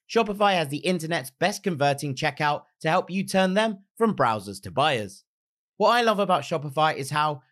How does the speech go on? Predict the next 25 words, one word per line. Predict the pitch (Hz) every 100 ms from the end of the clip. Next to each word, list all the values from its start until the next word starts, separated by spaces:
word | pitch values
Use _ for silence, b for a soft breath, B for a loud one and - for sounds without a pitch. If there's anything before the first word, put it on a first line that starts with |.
| -
no | 156
matter | 160 175 -
how | 147 131 202 226
big | 214 190
you | 180 190
want | 180 151
to | 165
grow, | 120 123 123 _ _ -
Shopify | 185 175 165 170 151
gives | 151 131
you | 131 -
everything | 175 190 190 190
you | 185
need | 151 127 117 _ -
to | 104
take | - 185 175
control | 156 143 139 131
and | 107
take | 139 123
your | 101 170 208
business | 170 113 120 117 - _
to | -
the | 147
next | 120 90 -
level. | 117 135 110 80